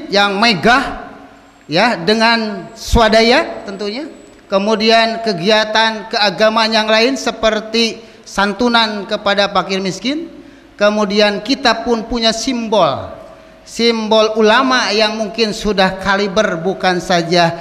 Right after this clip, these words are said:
kabupaten, tetapi provinsi, nasional, bahkan internasional, yaitu Romo Kiai Haji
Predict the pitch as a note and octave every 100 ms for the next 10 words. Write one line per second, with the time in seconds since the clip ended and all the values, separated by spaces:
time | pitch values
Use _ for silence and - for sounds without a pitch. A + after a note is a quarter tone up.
0 | - - - - D#3 E3 F3 E3+ A3 D4+
1 | E4 G#3+ - F3 G3 F#3+ G3+ G3 A3 G3+
2 | G#3 A#3 G3+ F#3 G#3 G3 E3 F3+ D#3 G3
3 | F3 F3+ F3 E3+ E3 D#3+ - E3+ E3+ C3
4 | C3 D#3 E3 E3+ - - F3+ E3+ D#3+ E3+
5 | E3 D#3+ E3 D#3 E3+ D#3 D3+ D#3 D#3